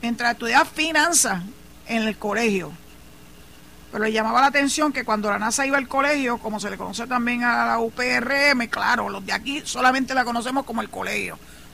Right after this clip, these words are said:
Los demás la conocen como el recinto de Mayagüez. Solo veía ofertas para ingenieros y científicos. Y entonces ella dijo, "Toda organización necesita gene-, eh, necesita gente que maneje dinero".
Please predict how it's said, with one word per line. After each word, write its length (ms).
Los 180
demás 320
la 120
conocen 320
como 180
el 60
recinto 420
de 80
Mayagüez. 420
Solo 360
veía 200
ofertas 380
para 220
ingenieros 420
y 60
científicos. 680
Y 80
entonces 360
ella 120
dijo, 240
"Toda 220
organización 540
necesita 600
gene-, 340
eh, 260
necesita 480
gente 240
que 140
maneje 400
dinero". 400